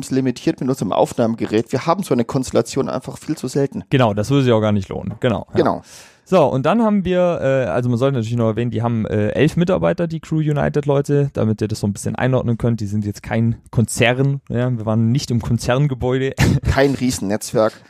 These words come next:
Speaker 2: Ja.
Speaker 1: Kleines Büro mitten in München.
Speaker 2: Genau, und, ähm, ja, wir, äh, haben das erste Mal eine Frage gehabt von einem, äh, wie nennt man diese Menschen? Patreonaten?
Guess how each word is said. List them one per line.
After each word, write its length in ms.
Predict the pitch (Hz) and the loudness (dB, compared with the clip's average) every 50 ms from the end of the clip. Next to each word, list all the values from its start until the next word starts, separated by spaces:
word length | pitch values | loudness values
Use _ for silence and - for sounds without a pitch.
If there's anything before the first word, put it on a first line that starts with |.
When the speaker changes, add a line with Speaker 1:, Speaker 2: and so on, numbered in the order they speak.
| - | -8
Speaker 2:
Ja. 240 | - 117 117 110 - - - | -6 -4 -4 -4 -6 -4 0
Speaker 1:
Kleines 300 | - 135 147 156 147 - | 0 2 2 2 0 -2
Büro 400 | - 123 117 131 131 147 151 147 | -4 -4 -2 -2 0 0 0 0
mitten 240 | 190 165 - 139 | -2 -4 -6 -4
in 120 | 120 120 117 | -4 -2 -2
München. 400 | 120 127 139 - - 147 151 - _ _ - | -2 -2 -4 -6 -8 -10 -10 -12 _ _ 0
Speaker 2:
Genau, 420 | 208 220 156 117 110 110 113 - - | 0 2 2 2 2 0 0 -4 -6
und, 420 | - - 120 127 131 127 127 120 - 95 | -4 -2 0 2 2 0 0 -4 -4 -4
ähm, 640 | - 120 120 120 120 120 120 120 120 123 123 117 - - _ _ _ _ _ _ _ | -2 0 0 0 0 0 0 -2 -2 -2 -4 -4 -8 -12 _ _ _ _ _ _ _
ja, 280 | - 165 156 123 98 98 | 0 2 2 2 0 -2
wir, 280 | 127 156 175 170 139 87 | -2 -2 0 0 0 0
äh, 280 | 131 135 135 135 135 | 0 2 2 0 0
haben 240 | 139 143 156 156 147 | 0 0 0 0 0
das 140 | 143 139 - | -2 -2 -2
erste 240 | - 170 156 - 135 | -2 -4 -2 -2 0
Mal 160 | 131 127 127 | 0 0 0
eine 160 | - 117 120 | 0 -2 -2
Frage 380 | - - - - 202 190 185 170 | -2 -2 -4 -4 -2 -2 -2 -2
gehabt 340 | 160 151 156 151 - - | -2 0 0 0 -2 -4
von 220 | - - 165 175 170 | -2 0 0 0 2
einem, 500 | - - 127 127 127 127 127 123 120 131 - | 2 0 2 2 2 2 2 0 -2 -2 -2
äh, 160 | - 110 107 104 - - - | 0 0 0 0 -2 -2 -4
wie 320 | - 107 110 - - 143 | -4 -4 -4 -4 -4 -2
nennt 180 | 175 185 160 104 | 0 0 2 2
man 120 | 117 113 | 2 2
diese 180 | 107 104 104 101 | 2 0 0 0
Menschen? 320 | 104 104 101 - - - | 0 0 0 -2 -2 0
Patreonaten? 1040 | - - 147 147 - - 151 151 143 139 135 131 - 80 175 - - 175 175 175 160 | 0 0 0 -2 -4 -4 -2 0 0 0 0 0 0 0 -2 0 0 2 2 2 2